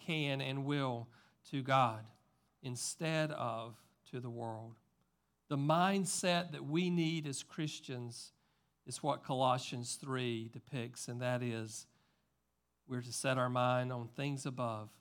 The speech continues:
not on the things of this earth. And when we set our minds on things above, what happens is all of those necessary things that we think are important,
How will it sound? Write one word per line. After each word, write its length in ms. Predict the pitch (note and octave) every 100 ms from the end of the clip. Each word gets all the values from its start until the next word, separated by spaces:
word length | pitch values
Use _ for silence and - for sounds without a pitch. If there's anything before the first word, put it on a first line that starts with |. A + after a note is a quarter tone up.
| B2
not 200 | A2+ A#2+
on 140 | A#2
the 100 | A2+
things 420 | G#2 B2+ A#2 A2
of 100 | A#2
this 260 | - A2 -
earth. 260 | A#2 A2 _ _ _ _ _ _ _ _ _ _ _ _ _ _ _ _ -
And 100 | C#3
when 120 | C3+
we 100 | C3+
set 320 | C3 - G#3
our 140 | G3 E3+
minds 460 | D#3 D#3+ E3 D#3+
on 160 | D3 C#3
things 360 | D#3+ D#3+ D#3 D3+
above, 480 | C#3 B2+ A#2 A#2+ B2 _ _ _ _ _ -
what 160 | D#3+
happens 680 | D#3 - G3 G3 G3 D#3+ C#3+
is 400 | D3 C#3+ C#3+ C#3 - _
all 360 | E3+ G#3 A#3+ B3
of 100 | G#3
those 260 | G3 F#3 F3
necessary 800 | E3 G3 G3+ G#3+ - A3 G#3+ G3+
things 360 | - G3+ G3
that 140 | F#3 D#3
we 160 | F3
think 420 | D#3+ - F#3+ G3 F3+
are 100 | E3
important, 540 | D3 - F3+ F#3+ F#3+